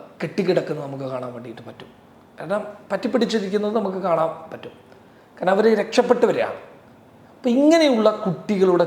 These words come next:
ചിത്രങ്ങൾ വെച്ചുകൊണ്ട് ഫെയർ ആൻഡ് ലവ്ലിയുടെ, ഫെയർ ആൻഡ് ലവ്ലിയുടെ ഒരു പരസ്യം വെച്ച ഒരു സംഭവം നിങ്ങൾക്ക് ഓർമ്മയുണ്ടാകും എന്ന് ഞാൻ വിചാരിക്കുന്നു.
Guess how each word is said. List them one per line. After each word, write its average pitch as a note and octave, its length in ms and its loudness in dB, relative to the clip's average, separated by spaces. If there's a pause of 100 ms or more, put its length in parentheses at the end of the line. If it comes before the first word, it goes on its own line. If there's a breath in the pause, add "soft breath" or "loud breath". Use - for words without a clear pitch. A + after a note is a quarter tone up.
ചിത്രങ്ങൾ E3 540 -2
വെച്ചുകൊണ്ട് B2 520 -10 (1500)
ഫെയർ B3 220 2
ആൻഡ് C4 180 2
ലവ്ലിയുടെ, C#3 520 -2 (1080)
ഫെയർ G#3 160 2
ആൻഡ് A#3 140 2
ലവ്ലിയുടെ F3 440 2
ഒരു D#3+ 220 0 (640)
പരസ്യം E3 480 2
വെച്ച D3 180 -6
ഒരു C#3 160 -4 (120)
സംഭവം C3 460 -4
നിങ്ങൾക്ക് B2+ 320 -4
ഓർമ്മയുണ്ടാകും B2 640 -2 (260)
എന്ന് B2 140 -10
ഞാൻ A#2+ 160 -6
വിചാരിക്കുന്നു. A2 480 -10